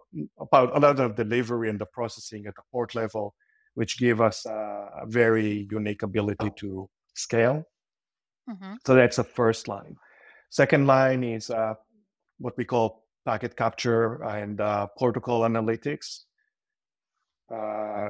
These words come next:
Speaker 1: these are, uh, devices that allow us to capture the packets for later analysis. But the more important thing is that we're able to do the network analytics in real time as we save things to disk or before we save them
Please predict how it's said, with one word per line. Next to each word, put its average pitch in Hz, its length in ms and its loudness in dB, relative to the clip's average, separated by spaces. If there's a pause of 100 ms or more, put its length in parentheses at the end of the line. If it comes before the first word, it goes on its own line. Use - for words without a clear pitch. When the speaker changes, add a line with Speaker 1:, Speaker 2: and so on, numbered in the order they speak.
Speaker 1:
these 123 340 4
are, 120 380 8 (240)
uh, 123 80 -2
devices 113 640 2
that 113 140 -6
allow 110 300 2
us 110 160 -2
to 104 180 -14
capture 170 560 -8 (100)
the - 80 -10
packets 147 500 -4
for 104 300 -2
later 107 480 -2
analysis. 113 680 -2 (500)
But 120 160 6
the 120 60 6
more 123 240 6
important 123 420 2
thing 113 220 0
is 107 120 -4
that - 180 -4
we're 113 160 4
able 113 300 4
to - 160 -6
do 110 460 -2
the 104 80 0
network 113 400 0
analytics 104 760 -2
in 117 160 -2
real 104 220 2
time 101 380 -4
as 107 200 -6
we 117 120 2
save 104 420 0
things 101 220 -4
to 104 120 -8
disk 95 380 -4
or - 60 -4
before 101 340 2
we 104 100 0
save 98 280 -6
them 98 160 -8